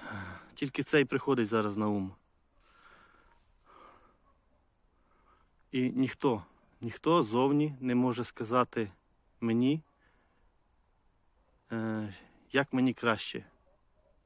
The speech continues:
Всі мої усвідомлення приходять зсередини. Зовні бувають лише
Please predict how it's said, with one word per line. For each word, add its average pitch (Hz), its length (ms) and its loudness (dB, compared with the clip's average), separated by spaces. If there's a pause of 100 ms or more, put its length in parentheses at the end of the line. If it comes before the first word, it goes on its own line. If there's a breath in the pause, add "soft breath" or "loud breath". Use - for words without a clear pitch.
(960)
Всі - 220 -2
мої 139 200 4
усвідомлення 131 640 2
приходять 131 580 -4
зсередини. 107 680 0 (440)
Зовні 139 480 4
бувають 120 600 0
лише 120 400 -2